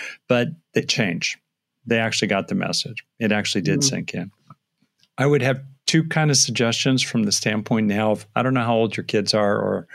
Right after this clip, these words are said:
Speaker 1: the age of the kids, you know, most of your listeners here. Ours are thirty-five and thirty-two. One thing I've seen is both in marriages, relationships broadly,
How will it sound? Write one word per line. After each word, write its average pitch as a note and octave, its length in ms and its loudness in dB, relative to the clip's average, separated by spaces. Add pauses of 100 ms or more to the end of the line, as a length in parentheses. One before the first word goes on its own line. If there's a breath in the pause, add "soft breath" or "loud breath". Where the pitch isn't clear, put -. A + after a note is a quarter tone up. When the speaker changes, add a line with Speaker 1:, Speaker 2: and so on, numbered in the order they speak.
(360 loud breath)
Speaker 1:
the A#2 100 2
age A2 180 2
of G#2 60 0
the G2+ 80 0
kids, - 460 0 (100)
you A2 140 -2
know, F#2 300 -4
most G#2 220 -2
of - 40 -4
your G2 100 2
listeners G2+ 480 0
here. F#2 300 -4 (280 loud breath)
Ours B2 240 2
are G2 200 0 (120)
thirty-five G2+ 480 -2
and F2 140 -4
thirty-two. F2+ 600 -4 (800 loud breath)
One E3+ 240 2
thing G#3+ 180 6
I've C3+ 160 2
seen G2+ 420 -2 (840 loud breath)
is A#2+ 460 2
both C3+ 400 2
in C3 400 4
marriages, A#2 720 0 (200)
relationships G#2+ 720 0
broadly, G#2 580 -4